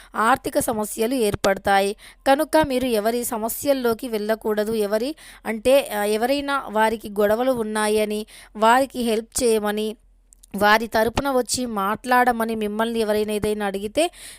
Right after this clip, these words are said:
మీరు అసలు వెళ్ళకూడదు. మీరు చాలా జాలి, దయ, గుణం కలిగినటువంటి వ్యక్తులు.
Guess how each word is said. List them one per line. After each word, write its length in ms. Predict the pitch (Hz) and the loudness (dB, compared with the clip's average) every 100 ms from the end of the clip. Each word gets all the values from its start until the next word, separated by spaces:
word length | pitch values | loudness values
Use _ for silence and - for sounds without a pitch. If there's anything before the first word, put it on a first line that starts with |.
| - | -8
మీరు 480 | 247 285 254 254 - _ _ 208 | -2 4 6 4 0 _ _ -4
అసలు 280 | 214 247 | -4 -2
వెళ్ళకూడదు. 760 | 226 202 226 220 208 202 202 202 _ - - | -2 0 0 0 0 2 0 -6 _ -20 -8
మీరు 200 | 247 269 | 0 2
చాలా 600 | 277 - 226 226 262 254 - | 2 2 2 2 2 0 -2
జాలి, 640 | 202 196 214 226 233 233 | -10 2 4 4 4 0
దయ, 400 | 208 196 202 208 - 202 | 2 2 4 2 0 -4
గుణం 340 | 208 220 277 | -2 -2 -2
కలిగినటువంటి 840 | 240 202 208 220 196 202 202 262 233 | -2 -2 -2 -4 -4 -4 -2 -4 -2
వ్యక్తులు. 540 | 196 - 208 190 | -4 -4 -4 0